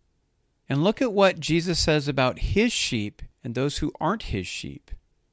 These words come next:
You see, his sheep hear his voice, but he does make a point in there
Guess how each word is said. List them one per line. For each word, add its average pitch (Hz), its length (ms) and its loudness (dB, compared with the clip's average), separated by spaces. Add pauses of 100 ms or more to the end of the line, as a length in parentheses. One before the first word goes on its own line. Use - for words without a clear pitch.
(320)
You 123 80 -4
see, 135 180 -2
his 208 300 0
sheep - 320 -2
hear 131 180 0
his 107 200 -6
voice, - 800 -6 (640)
but 143 120 -4
he 117 60 -4
does 143 220 2
make 214 200 -4
a - 40 -2
point 240 360 0
in 127 160 0
there 104 440 -6